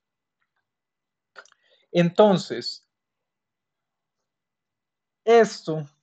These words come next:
nos va a permitir, vamos a obtener a través de la función L S min,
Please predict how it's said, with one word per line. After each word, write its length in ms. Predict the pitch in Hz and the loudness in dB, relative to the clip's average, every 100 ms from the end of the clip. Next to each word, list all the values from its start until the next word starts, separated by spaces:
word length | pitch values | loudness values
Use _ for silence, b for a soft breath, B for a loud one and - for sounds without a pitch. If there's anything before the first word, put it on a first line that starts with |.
| _ _ _ _ _ _ - | _ _ _ _ _ _ -18
nos 260 | 139 135 120 | -12 -8 2
va 120 | 156 | 2
a 100 | 156 | 2
permitir, 640 | 208 202 202 196 190 143 | -4 -4 -8 -6 -4 -4
vamos 400 | - 135 151 165 | -2 -2 -4 -6
a 40 | 190 | -6
obtener 440 | 196 185 165 127 | -4 -6 -4 -4
a 160 | 135 135 | -4 -4
través 400 | 139 131 151 139 | -2 0 -2 -4
de 80 | 127 | -4
la 120 | 117 | -4
función 580 | - 123 - 160 147 - | -6 -14 -10 -10 -10 -6
L 380 | 160 175 190 190 | -4 -2 -2 -4
S 200 | 185 208 | -4 -6
min, 340 | 185 139 127 | -6 -10 -12